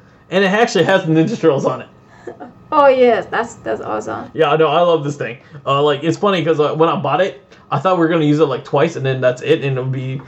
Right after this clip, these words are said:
Speaker 1: like, no, we use this thing for everything.
Speaker 2: We use it at least twice a day. <laughs>
Speaker 1: Yes, exactly. <laughs> And not just for pizza, for, like, other stuff, too. All right.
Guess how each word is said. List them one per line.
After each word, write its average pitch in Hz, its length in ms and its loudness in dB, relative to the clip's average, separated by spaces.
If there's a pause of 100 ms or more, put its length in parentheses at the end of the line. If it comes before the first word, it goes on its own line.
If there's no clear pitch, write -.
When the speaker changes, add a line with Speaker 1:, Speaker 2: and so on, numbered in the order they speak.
(280)
Speaker 1:
like, 143 160 0
no, 156 120 2
we 147 140 0
use 233 160 2
this 185 100 -6
thing 165 200 0
for 135 160 -6
everything. 156 480 -4
Speaker 2:
We 269 100 -8
use 285 160 -4
it 254 140 -4
at 254 160 0
least 277 180 0
twice 247 300 -2
a - 40 -12
day. 254 420 -4
<laughs> 349 60 -2
Speaker 1:
Yes, 165 300 2
exactly. 139 480 0 (220)
<laughs> - 200 -6
And 196 460 2
not 220 300 0
just 190 240 0
for 170 100 4
pizza, 147 320 0
for, 151 160 2
like, 143 240 2
other 156 260 4
stuff, - 360 -2
too. - 180 -8 (1600)
All 170 100 2
right. - 160 -4